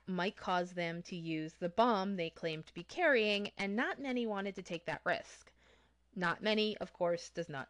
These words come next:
mean everyone. Mo Amin got up from his seat and made his way back to economy class, pretending he was heading to use the restroom. Instead, once he got back there, he started talking to the passengers there,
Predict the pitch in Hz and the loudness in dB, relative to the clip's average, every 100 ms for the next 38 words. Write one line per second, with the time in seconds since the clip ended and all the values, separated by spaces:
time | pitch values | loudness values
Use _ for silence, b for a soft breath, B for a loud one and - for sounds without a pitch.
0 | - 143 151 - 226 196 160 131 110 151 | -10 -10 -10 0 0 2 -2 -4 -8 -10
1 | - _ B B B B B - 233 294 | -14 _ B B B B B 2 6 6
2 | 320 269 240 214 208 214 190 175 - 180 | 4 2 2 2 0 -2 0 0 0 -6
3 | - 226 240 233 - 147 151 - - - | -2 0 0 -2 -6 -8 -8 -14 -12 -6
4 | 175 175 202 254 240 175 170 156 143 - | -2 0 0 0 0 2 2 2 -2 -4
5 | 190 190 - 302 190 - 151 - - - | -4 -2 4 4 2 -4 -8 -8 -12 -18
6 | - _ - 190 - 175 180 208 214 202 | -20 _ -8 -8 -4 -4 -2 -2 -2 -4
7 | 208 - 151 156 165 202 160 147 151 - | -6 -6 -8 -8 -10 -8 -6 -6 -8 -2
8 | 208 226 - - - - - _ b b | 4 2 2 -10 -12 -14 -20 _ b b
9 | b b - 175 - - 339 208 233 - | b b -10 -8 -2 4 8 8 6 -2
10 | 202 170 - 170 143 - 247 - 170 165 | -4 -4 -2 -2 0 6 6 6 2 4
11 | 165 170 202 - 240 277 247 - - 190 | 4 0 -6 2 2 2 -6 -10 -2 -2
12 | 196 185 175 156 151 143 151 143 131 - | -2 -6 -6 -4 -4 -6 -8 -10 -10 -4
13 | 110 101 | -2 -2